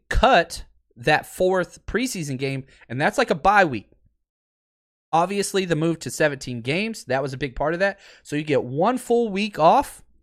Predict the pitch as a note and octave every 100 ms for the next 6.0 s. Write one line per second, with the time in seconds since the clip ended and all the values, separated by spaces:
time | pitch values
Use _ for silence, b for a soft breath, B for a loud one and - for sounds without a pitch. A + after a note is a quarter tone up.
0 | _ - C3+ E3+ E3 D3 E3 D#3+ C#3 A2+
1 | - A3+ D#3 C#3+ - b b b C#3 C#3+
2 | D#3+ C#3 D3+ C3 - C3+ B2+ C3+ C#3 C3
3 | B2+ B2+ - C3+ C#3 C#3 A#2 A#2 A2+ A2+
4 | G#2+ - b b b G#2+ G#2+ A2 C3+ B2+
5 | B2+ A#2 G#2+ G#2 G#2 G2 G#2+ E2 -